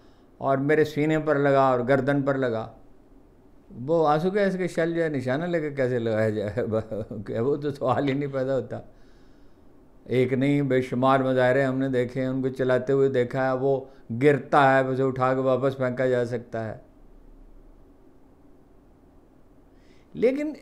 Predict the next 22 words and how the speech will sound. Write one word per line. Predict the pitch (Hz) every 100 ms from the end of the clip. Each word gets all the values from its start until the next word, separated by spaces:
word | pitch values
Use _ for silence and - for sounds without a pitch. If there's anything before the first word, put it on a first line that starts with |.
| - - - - -
دوسرے | 214 240 269
پہلو | 214 190 147
ہیں، | 135
بہت | 151 285 254
سے |
پہلو | 254 208 190
ہیں | 165
ویسے | 123 92 101
اس | 95 -
کے۔ | 95 - - - - - - - - - - - - - - - - - - - -
یہ | 269
تو | 349 320
ٹھنڈے | - 269 311 320 311
پانی | 285 277 311 294
سے | 285
ڈسپرس | 262 - 285 285 240
کیا | 254 233
جا | 202
سکتا | 147 147 120 120
تھا | 120
ان | 104
کو۔ | 101 156 208 92